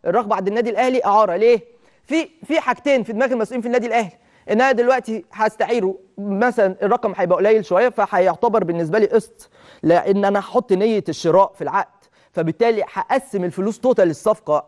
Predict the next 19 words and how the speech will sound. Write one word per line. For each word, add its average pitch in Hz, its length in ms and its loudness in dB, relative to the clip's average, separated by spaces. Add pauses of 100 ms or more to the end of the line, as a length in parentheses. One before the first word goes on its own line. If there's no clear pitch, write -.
(140)
بالنسبه 180 460 0
لي، 233 120 -8 (400)
وبالنسبه 247 540 2
كمان 226 460 2
ان 220 140 0
انا 269 120 0
اشوف 247 240 -4
اللاعب 202 560 -2
وتجاوبه 180 920 0
مع 165 200 -4
سيستم 220 340 -4
النادي 214 260 0
الاهلي 185 260 -2
هيكون 208 260 -4
عامل 220 240 -2
ازاي 165 300 0
خلال 180 320 0
هذا 214 220 0
الموسم 226 460 -4